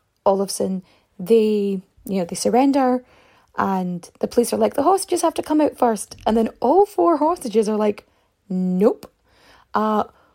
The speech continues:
they're gonna go first because you'll just gun them down. You'll shoot them if you go out.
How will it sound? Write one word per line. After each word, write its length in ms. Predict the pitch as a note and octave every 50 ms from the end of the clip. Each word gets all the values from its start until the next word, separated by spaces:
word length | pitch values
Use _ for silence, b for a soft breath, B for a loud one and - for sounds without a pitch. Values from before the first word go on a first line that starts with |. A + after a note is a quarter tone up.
| b b b _ _ _
they're 280 | - F#3 E3+ A3+ C4 F4
gonna 160 | - G4 F4
go 180 | C#4 E4+ E4 D4+
first 560 | - - C#4+ C4+ C#4+ C#4 - - - - -
because 420 | - A3+ - A#3+ A#3 A3+ F#3 -
you'll 380 | - - F3+ E3 F#3+ A#3 C#4+ E4+
just 320 | E4+ G4 G#4+ G4+ - G#3+
gun 220 | F#3 A#3+ C4+ D4+ D#4+
them 180 | D#4 D4+ C#4
down. 440 | A3+ A#3 B3+ F#4+ F4+ A#3 A3+ A#3+ B3 -
You'll 160 | - G3+ E4+ F4
shoot 320 | - - - - B4 C5
them 120 | - C#4
if 120 | B3 - -
you 60 | G#3+
go 160 | F#3+ G#3+ G#3 G3
out. 220 | F#3+ G#3 G#3+ -